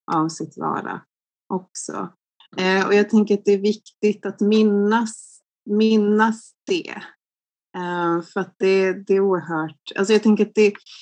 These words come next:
som, som du började att säga, Anders, liksom att, ja, men vi är sju, <laughs> när vi, när potatisuppropet satte igång för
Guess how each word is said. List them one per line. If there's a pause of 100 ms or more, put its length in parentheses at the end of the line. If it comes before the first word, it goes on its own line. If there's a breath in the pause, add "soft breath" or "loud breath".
(200 loud breath)
som,
som
du
började
att
säga,
Anders,
liksom
att,
ja,
men
vi
är
sju, (300 loud breath)
<laughs>
när
vi, (220)
när
potatisuppropet (480)
satte
igång
för